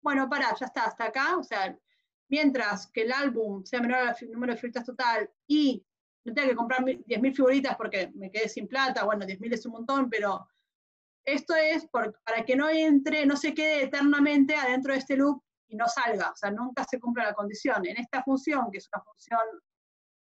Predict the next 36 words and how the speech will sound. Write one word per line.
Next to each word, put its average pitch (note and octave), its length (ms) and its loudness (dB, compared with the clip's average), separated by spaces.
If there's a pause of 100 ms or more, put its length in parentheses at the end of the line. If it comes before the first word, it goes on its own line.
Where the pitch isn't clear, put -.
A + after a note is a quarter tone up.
(140)
sencilla C4+ 580 0
y G3 60 -2
que G3 140 -8
estadísticamente G#3+ 680 -4
alguna G#3 260 -2
vez A3 120 0
me A3+ 80 -4
va G#3+ 60 2
a G#3+ 40 -2
salir A#3 220 -2
la B3 120 0
figurita, D#4 640 2 (1200)
no A3 140 -4
es A#3+ 120 -2
totalmente A#3+ 360 0
necesario, D#4 520 2
pero B3+ 120 4
es B3 120 -4
una B3 120 2
buena C4 300 2
práctica C#4+ 680 -2 (420)
ir A#3 140 2
incorporando C4+ 1120 2 (640)
cuando G3+ 340 -2
ponemos A3 400 0
un B3+ 180 6
loop D4 420 2
que G#3+ 120 -2
no A#3+ 100 0
se C4 180 0
quede - 200 0
eternamente C#4 720 2
adentro B3 400 2
de A#3 60 0
ese A3 180 -4
bucle. F#3+ 460 -2